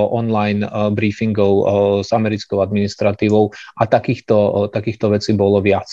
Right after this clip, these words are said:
e, koniec koncov. Rovnako tu badať, e, em, ak hovoríme o konkrétnej nejakej agende, väčší dôraz na, a,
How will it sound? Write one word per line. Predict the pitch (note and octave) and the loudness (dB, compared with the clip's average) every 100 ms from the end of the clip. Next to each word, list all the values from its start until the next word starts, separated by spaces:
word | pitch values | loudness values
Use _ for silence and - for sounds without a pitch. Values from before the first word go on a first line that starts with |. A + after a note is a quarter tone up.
| - | 0
e, | G2 F#2+ G2 G2+ G#2+ G#2 | 0 0 0 -2 -2 -4
koniec | - G#2 G2 - | 0 0 -2 -2
koncov. | G#2 G#2 G#2+ G#2 - - | -2 2 0 0 -6 0
Rovnako | C3 D#3 F3 D#3 D3+ - | 2 4 2 2 0 4
tu | |
badať, | C3+ B2+ B2+ B2 A#2+ A#2+ | 4 4 4 2 2 0
e, | |
em, | A2+ A2 G#2+ - G#2+ G#2+ A2+ A2 - | 2 2 2 0 -2 -4 -6 -6 -4
ak | A#2 | 0
hovoríme | A#2+ B2+ A#2+ A#2 A2 | 2 4 2 2 0
o | - G#2 | -2 -2
konkrétnej | B2 B2 A#2 G#2 A2 | -2 0 0 0 0
nejakej | G#2+ G#2+ G#2 G#2+ | 0 0 2 2
agende, | A#2 A#2+ A#2+ A2+ | 2 2 0 0
väčší | A#2+ B2 C3+ | 0 -2 -2
dôraz | A#2+ A#2 A2+ G#2+ G#2 | 0 0 2 0 -2
na, | G#2+ G2 G2 G2 G2 - - - - | -4 -2 0 0 -2 -10 -20 -20 -4
a, | G2 | 0